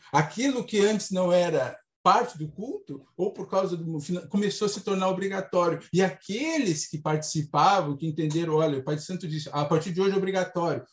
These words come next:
Os filhos acabaram levando pros seus descendentes uma obrigatoriedade, entende? É,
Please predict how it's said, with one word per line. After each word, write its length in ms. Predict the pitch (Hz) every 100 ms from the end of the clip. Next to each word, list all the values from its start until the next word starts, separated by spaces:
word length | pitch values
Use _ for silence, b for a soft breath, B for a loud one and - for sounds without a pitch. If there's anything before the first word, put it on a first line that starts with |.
| -
Os 220 | 139 -
filhos 340 | - 226 220
acabaram 560 | 180 - 160 160 208 208
levando 520 | 175 139 165 226 196
pros 200 | 156 156
seus 180 | 170 160
descendentes 800 | 151 151 156 147 170 208 - - - -
uma 140 | 214
obrigatoriedade, 1040 | 202 214 339 220 208 196 165 247 311 139
entende? 420 | 104 _ 127 139 _ B B B 123
É, 540 | 135 139 147 143 143